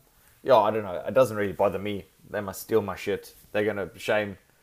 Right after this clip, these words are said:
If they get hold of my bank account, they'll put money in 'cause they'll feel bad about it. So, yeah, I know.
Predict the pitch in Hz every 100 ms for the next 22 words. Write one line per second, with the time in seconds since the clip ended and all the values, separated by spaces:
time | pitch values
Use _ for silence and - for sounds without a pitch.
0 | _ _ _ - 80 78 107 101 110 107
1 | 113 107 92 107 110 - 101 95 101 95
2 | - _ 127 - 98 107 92 117 107 -
3 | 101 95 98 85 92 107 92 85 80 -
4 | 98 95 80 107 104 101 101 104